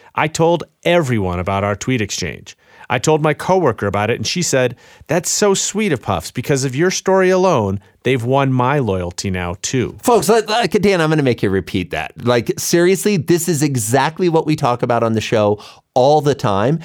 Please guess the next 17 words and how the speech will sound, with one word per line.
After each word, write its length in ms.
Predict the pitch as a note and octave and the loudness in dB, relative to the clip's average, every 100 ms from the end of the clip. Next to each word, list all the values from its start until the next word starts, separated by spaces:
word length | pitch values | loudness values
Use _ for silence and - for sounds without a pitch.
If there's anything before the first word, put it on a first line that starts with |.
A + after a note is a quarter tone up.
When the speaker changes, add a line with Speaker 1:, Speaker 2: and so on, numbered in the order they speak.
| - | -6
Speaker 2:
that 120 | - B2+ | -2 0
if 120 | A#2 | 0
you 80 | A#2+ | -2
create 360 | - B2+ D3+ | 0 0 2
remarkable 540 | D3+ C3+ B2 - A#2 A#2+ | 2 2 2 0 0 0
experiences, 760 | A2 - G#2+ A2 A2+ B2 B2+ | -2 -2 0 0 0 -2 -2
they 100 | B2+ | 0
will 160 | G#2+ G#2+ | 0 -2
tell 360 | - B2+ A#2 - | 0 0 2 2
other 200 | A#2+ A2+ | 0 0
people, 440 | - A2+ C3 C3+ | -2 -2 0 0
and 220 | - G#2+ G2+ | 2 0 2
that 200 | G#2+ A2+ | 0 0
will 220 | A2 - | -2 -2
impact 540 | G#2+ A2 G#2+ A2 G#2+ - | -2 -2 0 -2 -2 -2
your 120 | G2+ | 0
business. 640 | F#2 E2+ - A2+ D#3+ - | 0 -2 0 0 0 -2